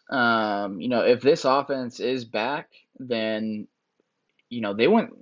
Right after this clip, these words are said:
I think, thirteen and three last year with really a lackluster offense. So,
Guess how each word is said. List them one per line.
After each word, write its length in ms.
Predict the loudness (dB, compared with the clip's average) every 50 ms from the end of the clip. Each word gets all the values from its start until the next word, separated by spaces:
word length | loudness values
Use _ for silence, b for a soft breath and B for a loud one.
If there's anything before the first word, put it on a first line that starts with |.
| _ _ -14
I 120 | -12 -12
think, 240 | -6 -4 -4 -2 2
thirteen 360 | 2 2 2 2 0 0 0
and 140 | 0 0 0
three 160 | 4 4 6
last 400 | 6 6 6 6 4 2 -2 -4
year 160 | 0 2 2 2
with 300 | 2 2 0 0 -2 -2
really 180 | 0 2 2
a 80 | 2 2
lackluster 800 | 2 2 2 2 0 -4 -6 -2 -2 -2 -2 -2 -4 -2 0
offense. 560 | 2 2 2 2 0 -2 -6 -10 -10 -10 -14 -18
So, 400 | -6 -2 2 2 2 0 -2